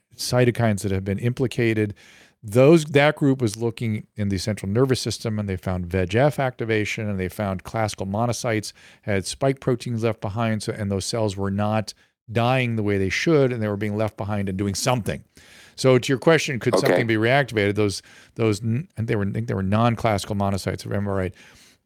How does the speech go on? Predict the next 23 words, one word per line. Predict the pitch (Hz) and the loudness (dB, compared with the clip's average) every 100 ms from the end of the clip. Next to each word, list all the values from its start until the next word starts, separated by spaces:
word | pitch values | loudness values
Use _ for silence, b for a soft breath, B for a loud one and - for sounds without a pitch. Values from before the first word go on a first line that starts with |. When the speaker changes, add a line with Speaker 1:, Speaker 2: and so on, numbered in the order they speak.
| _ - | _ -2
Speaker 1:
uh, | 107 104 98 98 - - | 2 2 2 0 -4 -4
that | 107 107 | -2 0
were | 107 104 | 2 0
sort | 95 127 | 0 -4
of | 107 | -4
persisting | - 107 - - 175 - 117 104 | -4 -4 -2 2 2 0 -4 -2
and | 98 | -2
should | - | -2
have | 113 | 0
been | 101 95 | 0 2
dying | 113 139 127 95 92 b b b b | 4 4 4 2 -2 b b b b
might | 110 117 127 | 2 2 2
be | - | 0
doing | 117 113 107 | 2 2 2
something. | - 117 110 101 90 98 b b b | 0 -2 -2 -4 -6 -8 b b b
And | 117 113 | 0 4
whatever | 120 151 156 | 6 6 6
that | 143 120 | 4 2
mechanism | 117 139 - 135 110 107 - | 2 2 2 2 2 -2 0
is | 117 123 139 170 165 - | 4 8 8 6 2 -4
of | - 104 101 104 | 0 2 2 -2
spike | - 123 123 | -4 0 0
protein | - 127 120 123 117 113 170 | 0 0 0 -2 -2 -4 -6